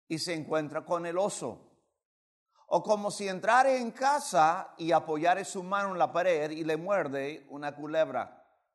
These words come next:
¿No será el día de Jehová tinieblas y no luz, oscuridad que no tiene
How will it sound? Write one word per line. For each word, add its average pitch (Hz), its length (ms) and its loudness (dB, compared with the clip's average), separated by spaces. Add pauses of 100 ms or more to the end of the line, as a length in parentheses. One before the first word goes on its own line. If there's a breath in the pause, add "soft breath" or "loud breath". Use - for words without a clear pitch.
(720)
¿No 151 200 0
será 170 340 4
el 165 120 2
día 175 160 2
de 170 100 2
Jehová 175 720 0 (220)
tinieblas 165 680 -4
y 156 80 -10
no 156 140 -2
luz, 180 500 -4 (400)
oscuridad 147 920 0
que 151 120 -10
no 147 220 -4
tiene 160 500 -6